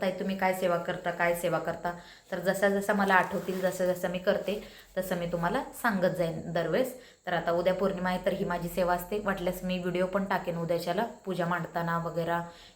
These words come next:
किंवा कसं पोथी वाचल्या, काय पूजा आरती केली वगैरे, मी व्हिडिओ पण दाखवेन तुम्हाला उद्याचा. आणि आधीचा पण व्हिडिओ आपल्या चॅनलवर आहे, तुम्ही तो जाऊन बघू शकता आणि पूजा करू शकता. अशा बऱ्याचशा सेवा आहेत, जसं जसं मला म्हणजे सांगावं वाटतील किंवा लक्षात येतील तशा मी तुम्हाला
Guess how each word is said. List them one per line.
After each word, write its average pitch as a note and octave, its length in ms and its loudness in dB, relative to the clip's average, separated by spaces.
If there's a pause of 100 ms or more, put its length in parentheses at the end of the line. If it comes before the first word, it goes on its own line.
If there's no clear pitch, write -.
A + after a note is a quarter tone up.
(100)
किंवा F#3 140 2
कसं F3+ 380 0
पोथी F3 360 -2
वाचल्या, E3+ 360 0
काय E3 220 0
पूजा E3+ 320 -2
आरती E3+ 360 0
केली E3 260 -4
वगैरे, E3 280 0 (560)
मी F3+ 120 -6
व्हिडिओ F#3 240 2
पण G3 180 0
दाखवेन F3 320 -2
तुम्हाला D#3+ 320 -2
उद्याचा. E3 360 0
आणि F#3 240 0
आधीचा G3 320 4
पण A3 180 0
व्हिडिओ F#3+ 200 4
आपल्या F3+ 240 0
चॅनलवर E3+ 380 0
आहे, G3 300 0 (460)
तुम्ही F3 240 -8
तो F#3 100 2
जाऊन F3+ 240 0
बघू F3 220 0
शकता G3 340 -6
आणि F#3+ 240 -6
पूजा F3 260 -2
करू F3+ 260 -2
शकता. F#3+ 380 -4 (500)
अशा F3 240 -2
बऱ्याचशा G#3 440 4
सेवा G#3+ 260 2
आहेत, G3 120 2
जसं F#3 220 2
जसं G3 300 0
मला F#3+ 320 2
म्हणजे F#3 300 -2
सांगावं F3+ 400 2
वाटतील F3 300 0
किंवा F#3 180 0
लक्षात F3 340 -2
येतील F3+ 340 -8
तशा F3+ 180 -4
मी F3+ 120 -2
तुम्हाला F#3 340 -2